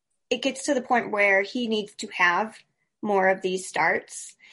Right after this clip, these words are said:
And if he can throw eighty-seven pitches like he did today, there's no reason to continue to suppress him and just keep him in the bullpen. Um, as much as I want him to start this year, I obviously don't want him to blow his arm out.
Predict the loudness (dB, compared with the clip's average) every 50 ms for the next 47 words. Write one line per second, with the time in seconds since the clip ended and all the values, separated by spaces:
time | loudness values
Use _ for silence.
0 | -20 _ -6 -4 -2 -2 -2 0 0 0 0 0 -4 -4 -4 -4 -4 -6 -8 _
1 | _ -12 -4 2 4 4 4 4 4 2 2 2 0 -2 -4 -2 -2 -2 -2 -4
2 | -4 -4 -6 -6 -6 -6 -4 -4 -4 -4 -4 -8 -8 -8 -8 -8 -8 -8 -2 0
3 | 2 2 2 2 0 0 0 -2 -2 -2 -2 -2 -2 -2 -4 -4 -4 -4 -6 -6
4 | -6 -8 -10 -10 -10 -8 -8 -6 -6 -6 -8 -8 -10 -12 -12 -12 -12 -10 -4 -2
5 | -2 -2 -2 -4 -4 -2 0 0 0 -2 -4 -6 -6 -8 -10 -10 -10 -12 -12 -12
6 | -12 -12 -10 -10 -8 -8 -8 -6 -6 -4 -6 -6 -4 -4 -2 -2 -2 -2 -4 -8
7 | -10 _ _ _ _ _ _ _ _ _ _ _ _ -6 -4 -2 -2 -2 -4 -6
8 | -10 -12 -14 -14 -16 _ _ _ _ _ _ _ _ -4 -2 -2 0 0 -2 -2
9 | -2 -2 -2 -2 0 0 0 0 0 0 0 0 0 0 2 2 2 2 2 0
10 | -4 -2 0 2 2 2 4 4 2 2 0 -2 -6 -6 -8 -8 -8 -8 -10 -6
11 | -4 -2 -2 -4 -4 -4 -4 -4 -4 -4 -8 -10 -10 -10 -8 -6 -6 -6 -4 -6
12 | -8 -6 -4 -4 -4 -2 -4 -6 -4 -6 -8